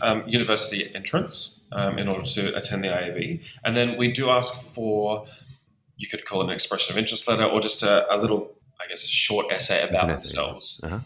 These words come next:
Speaker 1: Um, just a brief overview of what they've done, what they're hoping to achieve. Um, and it's really interesting. I think some people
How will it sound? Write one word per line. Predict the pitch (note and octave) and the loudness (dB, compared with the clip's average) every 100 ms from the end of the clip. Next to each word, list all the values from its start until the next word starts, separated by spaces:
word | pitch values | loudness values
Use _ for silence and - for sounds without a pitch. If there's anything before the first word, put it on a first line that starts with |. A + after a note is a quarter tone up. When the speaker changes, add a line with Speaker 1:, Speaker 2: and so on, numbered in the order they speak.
| _ _ | _ _
Speaker 1:
Um, | G#2 F#2 F#2 F#2 F#2 - - | 2 4 4 0 -6 -6 -4
just | - - | -4 -2
a | G#2 G2 - | -2 -2 -4
brief | G#2 G2+ - | -2 0 0
overview | F#2+ F#2 G2 F#2 F2+ | -2 -4 -4 -2 -2
of | F2 | -2
what | F2 | -6
they've | F2+ - | -6 0
done, | B2 A#2 A2+ | 2 2 0
what | - | -6
they're | - | -8
hoping | G2+ F#2+ - | -10 -10 -14
to | - | -2
achieve. | - A#2 A2 G#2+ G#2 - - - | 0 2 2 2 -2 -10 -20 0
Um, | G#2 G#2 | 0 2
and | G#2+ | 2
it's | G2+ - - - - _ - | 2 2 -2 -4 -18 _ -2
really | C3+ B2 | 4 4
interesting. | A#2+ - - A2 G#2+ - _ _ - | 4 2 2 2 0 -2 _ _ -6
I | A2 | -2
think | A#2 - | 0 2
some | B2 A#2 | 0 0
people | A2 A2 G#2+ G#2 G#2+ | -2 0 0 -2 -10